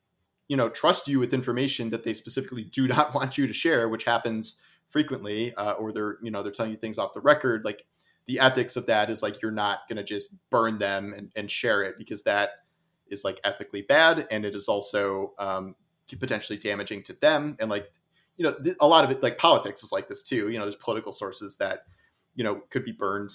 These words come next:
in different ways, but, um, and then you kind of have to decide how you wanna use that information. So,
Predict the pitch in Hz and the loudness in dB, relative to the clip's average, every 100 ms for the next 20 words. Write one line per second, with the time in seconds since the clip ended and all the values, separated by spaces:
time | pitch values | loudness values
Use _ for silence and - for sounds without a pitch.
0 | - 113 104 107 - 104 104 101 - - | -6 -6 -6 -10 -10 -4 -2 -4 -4 0
1 | 101 - 101 101 98 - 127 139 131 143 | 0 0 -4 -4 -6 -6 0 0 0 -10
2 | 143 151 160 139 139 135 127 - 117 110 | -2 0 2 4 2 0 -6 0 4 4
3 | 107 113 _ _ _ _ - 131 120 113 | 2 -4 _ _ _ _ 0 2 2 -2
4 | 107 110 107 101 101 98 98 95 - _ | -2 -6 -6 -6 -8 -12 -12 -12 -14 _
5 | - - 110 107 - | -6 0 0 0 -4